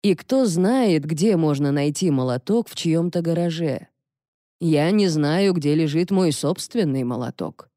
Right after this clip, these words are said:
Муни. «Это было неправильно». Старчик. «Что? У нас уже есть всё, что нужно. Её Юнайтед на грани банкротства». Её подозревают в измене.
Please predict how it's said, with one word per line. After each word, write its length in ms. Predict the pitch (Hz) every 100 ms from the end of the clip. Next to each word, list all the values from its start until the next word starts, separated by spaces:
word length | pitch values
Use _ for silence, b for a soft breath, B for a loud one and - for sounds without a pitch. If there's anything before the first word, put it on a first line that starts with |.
| _ _ _ _ _ _ _
Муни. 480 | 175 160 123 117 135 _ _ _ _ _ _
«Это 300 | 196 190 185
было 260 | 175 175 170
неправильно». 760 | 165 165 147 127 123 131 135 _ _ _ _ _ _ _ _
Старчик. 600 | - - 131 123 - - _ _ _ _ _ -
«Что? 640 | - - 214 214 135 123 _ _ _ _ _
У 120 | - 151
нас 320 | 143 151 165
уже 200 | 147 147
есть 380 | 139 165 156 -
всё, 240 | - 160
что 260 | 147 170 160
нужно. 500 | 160 135 123 120 - _ _ _ _ _
Её 460 | 180 196 185 175 202
Юнайтед 720 | 180 175 170 165 185 202 202
на 140 | 190 160
грани 380 | 151 147 156 160
банкротства». 840 | 170 165 190 180 - - 123 - _ _ _ _ _ -
Её 340 | 175 151 143
подозревают 760 | 131 147 147 151 147 147 147 143
в 100 | 143
измене. 640 | 139 147 165 160 120 -